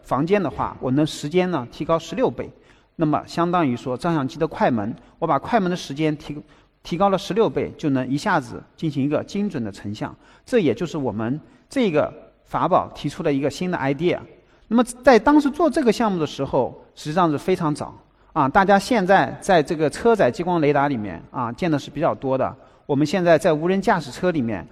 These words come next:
用多波束激光雷达啊，来实现这个障碍物的一个选择跟避障。但是在十，十年前，我们在做这个项目的时候，实际上是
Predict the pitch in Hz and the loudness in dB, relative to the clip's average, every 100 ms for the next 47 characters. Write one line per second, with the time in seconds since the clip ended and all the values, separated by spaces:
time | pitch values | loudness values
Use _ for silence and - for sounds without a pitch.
0 | _ 190 170 160 214 208 220 220 147 147 | _ -2 -2 2 2 4 0 -2 -6 0
1 | 151 139 120 101 98 - _ - 139 135 | 0 0 0 -4 -6 -14 _ -2 0 2
2 | 143 - 147 180 135 147 131 117 - 208 | 0 -4 -2 0 0 -2 -2 -2 0 2
3 | 185 180 151 139 135 151 117 - - 139 | 2 0 -2 -2 2 2 2 -2 -6 -4
4 | 110 143 151 165 185 151 190 139 - - | -4 -4 -4 -6 -6 -2 0 -2 -8 -20
5 | _ 165 143 143 123 - _ - 185 151 | _ -4 -2 -4 -8 -10 _ 2 4 4
6 | - - - - - 175 - - 175 170 | 0 -16 -20 -16 -12 -12 -12 -4 0 2
7 | 165 127 120 131 123 165 151 208 185 202 | 0 -2 -2 -2 0 0 2 0 0 -2
8 | 156 175 147 120 - 113 120 - - 135 | -2 -2 -2 -4 -6 -10 -10 -12 -14 -12
9 | 147 147 131 - 127 | -6 -6 -6 -8 -8